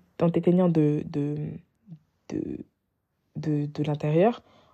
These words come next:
en faisant en sorte que, tu vois, la lampe, je sais plus, elle est, elle est des défaillances, mais aussi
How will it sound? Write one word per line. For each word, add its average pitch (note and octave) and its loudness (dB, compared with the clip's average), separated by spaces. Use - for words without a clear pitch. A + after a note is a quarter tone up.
en D#3+ 0
faisant E3 2
en F3 2
sorte F3 -6
que, - -6
tu E3+ -12
vois, E3+ 2
la D3+ 2
lampe, E3 2
je - -6
sais D#3+ 0
plus, F3 0
elle D3+ 4
est, D3 10
elle D3 2
est D3 2
des D3 2
défaillances, D#3 4
mais D#3 0
aussi E3 4